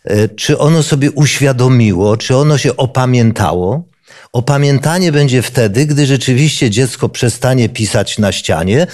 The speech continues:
a zacznie pisać na tablicy, bo do pisania kredą jest tablica. Więc uświadomienie, czyli dobrotliwość Boża prowadzi nas do takiego zrozumienia, uświadomienia sobie,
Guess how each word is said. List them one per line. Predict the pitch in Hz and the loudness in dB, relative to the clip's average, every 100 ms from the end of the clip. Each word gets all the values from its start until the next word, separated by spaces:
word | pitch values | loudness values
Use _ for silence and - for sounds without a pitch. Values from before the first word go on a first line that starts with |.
| - - | -12 -4
a | 110 | 0
zacznie | 131 131 143 | 0 0 -2
pisać | - 95 123 | -2 -2 0
na | 127 | 0
tablicy, | 135 160 170 185 151 113 | 0 -2 0 0 0 -2
bo | 101 | 0
do | 117 | 0
pisania | 117 110 120 113 101 | -2 -2 0 0 0
kredą | 110 90 104 | -2 0 0
jest | 95 - | 0 -2
tablica. | 85 76 - - 62 - - - - - 95 | -6 -6 -10 -8 -8 -8 -12 -20 -20 -16 -2
Więc | 127 123 120 | 0 0 -2
uświadomienie, | 147 123 147 131 147 160 175 107 104 104 - - | -2 0 0 0 2 2 4 2 2 -2 -10 -8
czyli | - 123 117 113 | 0 2 2 0
dobrotliwość | 143 127 139 - 165 185 190 143 | 0 2 0 0 0 0 0 0
Boża | 120 107 90 85 87 117 165 - - - | 0 0 0 -2 0 0 -4 -8 -20 -6
prowadzi | 117 123 113 147 156 139 120 | 0 0 2 0 0 0 2
nas | 107 101 123 - - - - - | 2 2 0 -2 -14 -18 -20 -16
do | 90 123 131 | -4 -2 0
takiego | 135 123 151 139 143 135 - - | -4 -2 -2 0 0 -2 -10 -6
zrozumienia, | 101 135 156 143 170 180 202 214 143 98 73 - - | -2 2 2 2 4 4 4 4 2 0 -2 -4 -2
uświadomienia | 127 - 160 143 170 190 214 139 101 | -4 0 -2 2 2 4 4 2 0
sobie, | - 92 85 107 156 | -2 -4 0 0 0